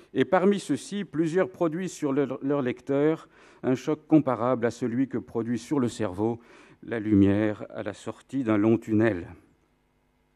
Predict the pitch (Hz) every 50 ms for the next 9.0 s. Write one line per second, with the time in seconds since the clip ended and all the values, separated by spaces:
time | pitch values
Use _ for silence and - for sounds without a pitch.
0 | _ _ _ - - - 123 - 123 120 117 120 123 147 - - 120 117 127 131
1 | 151 160 - - - 151 139 - - 120 - 143 120 107 107 110 107 104 95 -
2 | 117 110 101 101 98 - 127 147 170 180 165 - _ _ - - - - - _
3 | _ - 135 131 135 143 143 147 151 135 156 202 185 151 165 165 165 156 147 170
4 | 175 165 - 127 120 - - 131 127 - - 120 - - - 113 104 104 120 147
5 | 151 - - - _ - - - - - - - _ _ - 120 117 117 120 117
6 | 107 107 98 107 120 120 131 110 104 107 - - - 120 107 101 110 104 95 110
7 | 113 113 101 98 107 107 98 95 110 110 107 107 98 - - 110 101 - _ -
8 | 107 101 98 95 92 98 95 - 101 90 98 98 104 127 123 - - - _